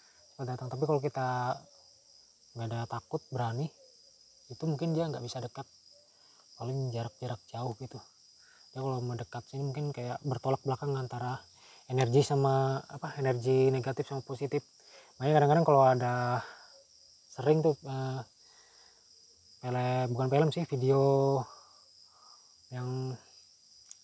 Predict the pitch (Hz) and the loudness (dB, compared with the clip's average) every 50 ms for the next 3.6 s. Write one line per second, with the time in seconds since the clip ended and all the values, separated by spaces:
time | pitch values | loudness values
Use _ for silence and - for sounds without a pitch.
0 | _ - _ _ _ - 127 110 135 135 131 117 - - - 139 131 131 139 143 | _ -20 _ _ _ -8 -6 -4 -4 -4 -4 -4 -8 -8 -6 -4 -2 -2 -2 -4
1 | 139 - - - _ _ _ _ - - _ - - - 135 147 147 135 127 - | -6 -10 -20 -20 _ _ _ _ -20 -20 _ -20 -8 -2 2 4 4 4 6 4
2 | 151 - - 123 - - - 139 135 131 127 - 139 131 - - - - 135 139 | 2 0 0 -6 -10 -4 -2 -2 0 0 -2 -2 -4 -4 -4 -6 -12 -4 -4 -4
3 | - 175 143 143 131 135 131 165 170 165 165 | -2 -2 -2 0 0 0 0 0 -2 -4 -6